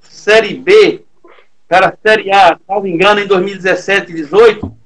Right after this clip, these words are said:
Em dois mil e dezoito, ele chegou às semifinais, foi eliminado, chegou em dois mil e dezenove, é, na, na semifinal mais uma vez, eliminado,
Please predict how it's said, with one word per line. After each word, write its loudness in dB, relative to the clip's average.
Em -6
dois 2
mil -6
e -12
dezoito, 0
ele -4
chegou 0
às -10
semifinais, -2
foi 0
eliminado, 0
chegou 2
em -4
dois 2
mil -4
e -8
dezenove, 0
é, 4
na, 0
na 0
semifinal 0
mais 0
uma 0
vez, 2
eliminado, 0